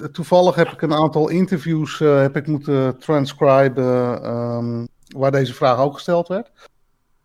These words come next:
En, ehm, ja, en eigenlijk, eh, onze respons erop is dat ze eigenlijk altijd, eh, heel goed hebben meegewerkt, eh, daarin.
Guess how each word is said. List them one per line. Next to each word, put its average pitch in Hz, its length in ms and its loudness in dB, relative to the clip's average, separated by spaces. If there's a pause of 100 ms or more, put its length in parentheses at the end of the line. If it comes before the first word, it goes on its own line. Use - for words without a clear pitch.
(180)
En, 151 440 0
ehm, 135 640 0
ja, 135 200 -4
en 127 100 -6
eigenlijk, 139 540 -4
eh, 151 200 -2
onze 156 220 -6
respons 160 440 -8
erop 156 300 -10
is 147 120 -10
dat 156 140 -14
ze - 100 -10
eigenlijk 160 380 -6
altijd, 156 300 -6
eh, 151 200 4
heel 160 180 2
goed 170 220 -8
hebben 151 220 -2
meegewerkt, 156 720 0
eh, 127 160 -2
daarin. 117 560 -2